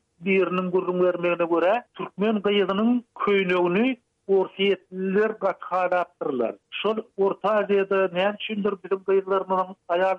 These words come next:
maşgallalaryň köýnekleri gaty ýaraşykly bolýar. Aýratynam, şu üç sany renk bar: ýaşyl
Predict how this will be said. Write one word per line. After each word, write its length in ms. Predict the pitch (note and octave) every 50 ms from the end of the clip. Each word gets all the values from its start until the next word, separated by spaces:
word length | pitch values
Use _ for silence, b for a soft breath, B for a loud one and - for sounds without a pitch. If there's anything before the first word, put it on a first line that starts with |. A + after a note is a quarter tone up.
| F#3 F#3+
maşgallalaryň 640 | F3+ - - F#3 F3+ F3+ F3+ F3+ F3+ E3+ E3+ F3 - _ _ _
köýnekleri 580 | F#3+ F3+ E3+ F3+ F3+ _ - E3 E3 E3+ E3 D#3 _ _ -
gaty 220 | E3 D#3+ - - G#3
ýaraşykly 560 | F#3+ F#3 F3+ F3 D#3 - - _ _ F3+ F3+ F3+
bolýar. 260 | F3 E3 C#3+ C3+ C3 D3 E3+
Aýratynam, 560 | E3+ D#3+ D#3+ D3+ _ - G#3 G#3+ G3+ G3+ F#3+ _ _ _
şu 180 | - F3+ F#3 - _
üç 120 | A3+ A3 - - - -
sany 260 | G3 G3 G3 F#3+ F#3 F3+ -
renk 240 | F#3+ G3+ G3+ F#3+ F#3 _ _
bar: 240 | F#3 F3 E3 D#3 C#3+
ýaşyl 520 | C3+ D3 D3+ E3 E3 D#3+ D#3 - G#3+ G3+